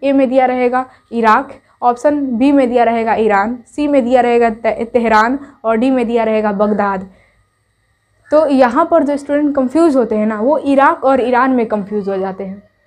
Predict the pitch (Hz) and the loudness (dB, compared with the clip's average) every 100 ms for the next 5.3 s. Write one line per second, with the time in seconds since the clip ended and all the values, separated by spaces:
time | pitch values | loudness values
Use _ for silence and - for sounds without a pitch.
0 | _ _ _ _ 220 254 254 302 294 262 | _ _ _ _ 0 0 2 -2 -2 -2
1 | 254 254 254 247 214 208 214 208 196 190 | 2 2 2 0 0 -2 -6 -6 -6 -4
2 | 190 196 190 190 190 190 226 302 277 208 | -6 -10 -12 -12 -16 -12 -8 -2 -2 -2
3 | 196 240 311 262 220 254 262 247 247 269 | -2 -4 -2 0 0 0 0 -4 -2 -4
4 | 247 254 254 247 254 294 285 233 233 - | -2 -2 0 0 0 -4 -4 -6 -6 0
5 | 349 320 | 2 4